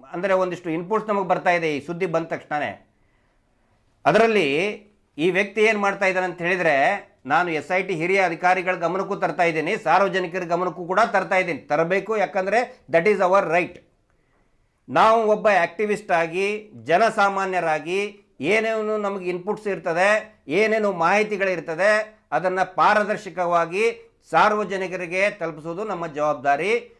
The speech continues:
ಮತ್ತೆ ಸಂಬಂಧಪಟ್ಟ ಅಧಿಕಾರಿಗಳು ಕೂಡ ಇದನ್ನು ಗಮನಿಸಬೇಕು ಅಂತ ಹೇಳ್ತಾ ಇದ್ದೇನೆ. ಇವತ್ತಿನವರೆಗೂ ಕೂಡ ಸೌಜನ್ಯ ಹೋರಾಟದಲ್ಲಿ ನಾವು ಯಾವುದು ಮುಚ್ಚುಮರೆ ಮಾಡಿಲ್ಲ, ಮಾಡಲ್ಲ. ಸಾರ್ವಜನಿಕರೊಂದಿಗೆ, ಸಹ ಹೋರಾಟಗಾರರೊಂದಿಗೆ ಒಂದು ಟ್ರಾನ್ಸ್‌ಪರೆನ್ಸಿಯನ್ನ ಮೇಂಟೈನ್ ಮಾಡ್ತಾ ಬಂದಿದ್ದೀವಿ.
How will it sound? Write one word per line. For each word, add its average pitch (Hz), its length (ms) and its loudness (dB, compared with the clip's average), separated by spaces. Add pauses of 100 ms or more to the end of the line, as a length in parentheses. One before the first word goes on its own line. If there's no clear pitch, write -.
(140)
ಮತ್ತೆ 165 260 -2
ಸಂಬಂಧಪಟ್ಟ 185 720 -2
ಅಧಿಕಾರಿಗಳು 180 640 0
ಕೂಡ 180 200 -4
ಇದನ್ನು 208 280 -2
ಗಮನಿಸಬೇಕು 156 560 -8
ಅಂತ 240 140 -12
ಹೇಳ್ತಾ 202 260 -2
ಇದ್ದೇನೆ. 160 440 -8 (160)
ಇವತ್ತಿನವರೆಗೂ 208 800 0
ಕೂಡ 196 180 0
ಸೌಜನ್ಯ 196 560 0
ಹೋರಾಟದಲ್ಲಿ 170 640 0
ನಾವು 175 200 -2
ಯಾವುದು 165 360 0
ಮುಚ್ಚುಮರೆ 147 500 -6
ಮಾಡಿಲ್ಲ, 127 560 -2
ಮಾಡಲ್ಲ. 120 480 -4 (840)
ಸಾರ್ವಜನಿಕರೊಂದಿಗೆ, 175 1200 2
ಸಹ 170 260 4
ಹೋರಾಟಗಾರರೊಂದಿಗೆ 160 920 0
ಒಂದು 165 240 -4
ಟ್ರಾನ್ಸ್‌ಪರೆನ್ಸಿಯನ್ನ 165 880 -4
ಮೇಂಟೈನ್ 147 440 -4
ಮಾಡ್ತಾ 139 260 -4
ಬಂದಿದ್ದೀವಿ. 131 560 -6